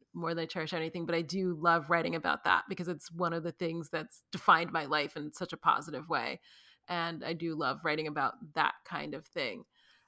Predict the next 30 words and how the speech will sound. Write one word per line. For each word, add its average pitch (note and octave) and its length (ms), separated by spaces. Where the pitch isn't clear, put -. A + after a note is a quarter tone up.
Um, A#2 380
so - 160
I C#4 60
guess G4 260
the G4+ 220
other, A#3 380
the G#3+ 200
last G3 340
question A#3+ 280
I F#3 80
have G#3+ 320
for - 160
you E3 420
is F3+ 480
what, F#3 520
and G#3 220
I G#3+ 80
think B3 200
I G3+ 80
may F3 120
have - 140
emailed D#3+ 280
you E3+ 80
about D#3+ 140
this E3 160
earlier, F3 220
but E3 280
what A3+ 160
is D#4+ 220
the, G#3 480